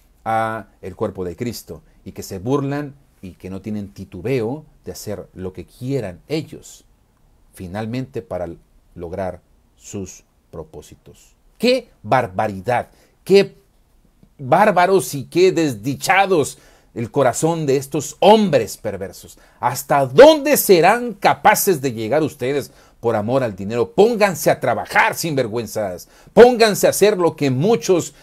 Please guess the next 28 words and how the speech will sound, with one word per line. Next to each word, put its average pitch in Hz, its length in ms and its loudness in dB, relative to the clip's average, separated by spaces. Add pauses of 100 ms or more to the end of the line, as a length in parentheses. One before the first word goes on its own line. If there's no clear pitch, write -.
(140)
por 135 120 -2
supuesto, 147 680 0 (180)
en 107 180 -6
este 139 500 -2
país 131 560 -2 (180)
americano 117 800 0
donde 107 240 -6
nos 107 180 -8
encontramos, 117 800 -4
muchos 156 320 -6
de 127 100 -2
nuestros 117 400 -6
hispanos 185 580 0 (220)
aquí 185 540 -4 (320)
en 95 300 -10
esta 127 640 -2
localidad 131 720 0 (180)
hacen 160 300 -4
una 165 160 -2
diferencia, 135 800 -4
con 294 360 8
papeles 269 840 4
o 175 140 2
sin 180 320 -2
papeles. 160 760 4 (260)
Venimos 165 480 -4
a 113 120 -4
trabajar, 117 640 0